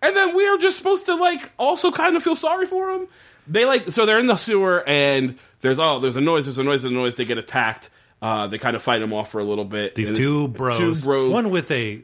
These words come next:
Speaker 2: fresh haircut.
Speaker 1: Both of, well, I will say this about every person living in that
Speaker 2: Yeah.
Speaker 1: subway system. Freshly showered, the lot of them.
Speaker 2: Mm-hmm.
Speaker 1: Not one of them had, like,
Speaker 2: <laughs>
Speaker 1: a smudge on their fucking cheek or
Speaker 2: Mm-hmm.
Speaker 1: anything. They're all very clean,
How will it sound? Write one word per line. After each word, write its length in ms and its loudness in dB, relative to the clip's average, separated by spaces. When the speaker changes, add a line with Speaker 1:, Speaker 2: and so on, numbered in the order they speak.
Speaker 2:
fresh 400 -2
haircut. 600 -2
Speaker 1:
Both 280 0
of, 80 0
well, 240 0
I 100 2
will 100 0
say 160 -2
this 160 0
about 180 0
every 300 0
person 480 -2
living 220 -2
in 140 -2
that 240 -6
Speaker 2:
Yeah. 40 -2
Speaker 1:
subway 220 2
system. 340 -6
Freshly 460 2
showered, 600 -2
the 160 -4
lot 280 2
of 80 -6
them. 100 -4
Speaker 2:
Mm-hmm. 340 0
Speaker 1:
Not 200 2
one 160 2
of 100 0
them 140 2
had, 100 2
like, 120 2
Speaker 2:
<laughs> 0 -
Speaker 1:
a 100 2
smudge 540 2
on 120 4
their 100 2
fucking 380 -4
cheek 300 -4
or 60 0
Speaker 2:
Mm-hmm. 100 0
Speaker 1:
anything. 300 -2
They're 120 2
all 120 2
very 260 2
clean, 420 -2